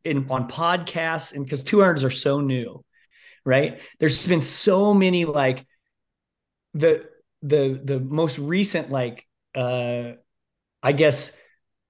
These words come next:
best practice for the front of the pack has been to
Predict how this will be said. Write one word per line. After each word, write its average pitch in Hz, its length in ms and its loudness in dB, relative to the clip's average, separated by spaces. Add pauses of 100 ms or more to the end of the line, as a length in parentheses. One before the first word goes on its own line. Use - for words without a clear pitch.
(440)
best 156 460 2
practice 127 960 -2
for 156 200 0
the 135 120 2
front 139 260 2
of 127 80 2
the 120 60 -2
pack 123 480 -6 (540)
has 170 180 4
been 170 260 2
to 139 540 0